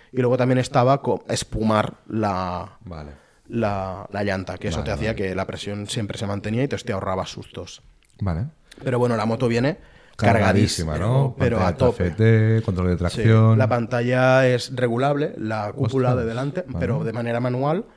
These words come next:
Speaker 2: Bueno.
Speaker 1: No me parece mal
Speaker 2: No, no,
Speaker 1: tampoco.
Speaker 2: está muy bien,
Speaker 1: No me
Speaker 2: oye.
Speaker 1: parece
Speaker 2: Hay
Speaker 1: mal.
Speaker 2: gente que es más alta y otra gente que es más bajita,
Speaker 1: Exacto.
Speaker 2: claro.
Speaker 1: La amortiguación es regu-, es regulable en precarga y extensión,
Speaker 2: Sí, eso
Speaker 1: que eso
Speaker 2: también lo he
Speaker 1: está
Speaker 2: visto.
Speaker 1: muy
Speaker 2: Muy
Speaker 1: bien.
Speaker 2: bien.
Speaker 1: Muy
Speaker 2: Sí,
Speaker 1: bien.
Speaker 2: sí, sí,
Speaker 1: Los
Speaker 2: sí,
Speaker 1: de
Speaker 2: sí.
Speaker 1: Zontes, mm, se están metiendo ahí.
Speaker 2: Oye, es que las marcas chinas como son Zontes,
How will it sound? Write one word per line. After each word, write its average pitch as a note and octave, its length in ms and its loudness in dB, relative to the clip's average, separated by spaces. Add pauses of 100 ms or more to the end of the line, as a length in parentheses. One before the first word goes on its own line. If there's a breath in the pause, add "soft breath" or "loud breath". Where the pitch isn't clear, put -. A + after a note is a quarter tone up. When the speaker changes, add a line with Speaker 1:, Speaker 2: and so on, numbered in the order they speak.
(160 soft breath)
Speaker 2:
Bueno. D#2+ 320 -4
Speaker 1:
No A#2+ 100 -4
me A2+ 80 -4
parece F#2 300 -12
mal F2+ 180 -10
Speaker 2:
No, A#2+ 60 0
no, D3 60 4
Speaker 1:
tampoco. F3+ 180 4
Speaker 2:
está A#2+ 180 6
muy B2 140 10
bien, A#2+ 180 6
Speaker 1:
No F#2 60 4
me F#2 80 4
Speaker 2:
oye. E3+ 80 6
Speaker 1:
parece - 240 0
Speaker 2:
Hay E2+ 60 -2
Speaker 1:
mal. C3+ 80 2
Speaker 2:
gente G2+ 160 0
que G2+ 40 2
es G2+ 60 0
más G2 200 -4
alta G2+ 180 0
y - 20 4
otra A#2+ 160 0
gente G#2+ 200 0
que F#2+ 60 -2
es F#2+ 60 2
más F2 140 0
bajita, A2 360 0
Speaker 1:
Exacto. G#2+ 520 -4
Speaker 2:
claro. A2+ 120 -6
Speaker 1:
La A2+ 80 0
amortiguación A2 680 2
es C3 480 2 (260)
regu-, B2+ 360 0
es B2 200 4
regulable D3+ 760 4
en C#3 360 2
precarga C3 460 2
y C3 60 4
extensión, G#2 600 2
Speaker 2:
Sí, C3 80 2
eso A#2+ 40 2
Speaker 1:
que G#2 100 4
eso G2 120 4
Speaker 2:
también F#2+ 120 2
lo F2+ 60 4
he - 20 4
Speaker 1:
está - 20 -
Speaker 2:
visto. - 260 -6
Speaker 1:
muy B2 180 8
Speaker 2:
Muy D#3 180 12
Speaker 1:
bien. G2 240 6
Speaker 2:
bien. - 120 -4 (540 soft breath)
Speaker 1:
Muy C#3 220 6
Speaker 2:
Sí, A2 80 2
Speaker 1:
bien. B2 140 6
Speaker 2:
sí, A2+ 180 4
sí, A2 80 -8
Speaker 1:
Los A#2 120 2
Speaker 2:
sí, - 20 -
Speaker 1:
de A#2+ 40 0
Speaker 2:
sí. A2 60 0
Speaker 1:
Zontes, - 440 0
mm, A#2 320 -2
se - 80 -8
están C3 180 -4
metiendo B2 340 0
ahí. A#2+ 540 0
Speaker 2:
Oye, A2 160 4
es G#2 120 -2
que - 80 2
las F#2+ 220 2
marcas G2 280 0
chinas B2 260 2
como A2+ 220 0
son G#2 320 0
Zontes, E2+ 600 -6